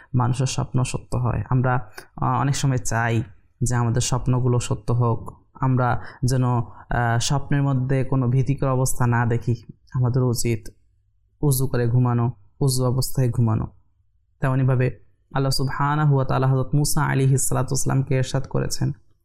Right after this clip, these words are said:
"হে মূসা, যদি তুমি উজু অবস্থায় না থাকলে কোনো বিপদের সম্মুখীন হও,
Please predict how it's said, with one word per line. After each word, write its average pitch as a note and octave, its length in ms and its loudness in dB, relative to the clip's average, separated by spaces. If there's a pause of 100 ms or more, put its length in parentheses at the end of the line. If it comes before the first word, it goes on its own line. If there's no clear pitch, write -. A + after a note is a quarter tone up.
"হে C3+ 60 4
মূসা, C3 420 2 (800)
যদি C3+ 180 2
তুমি D3+ 260 2
উজু D3 260 2
অবস্থায় D3+ 400 0
না C3+ 200 2
থাকলে D#3 540 0 (320)
কোনো E3 220 0
বিপদের D#3+ 420 2
সম্মুখীন E3+ 640 0
হও, F3 640 0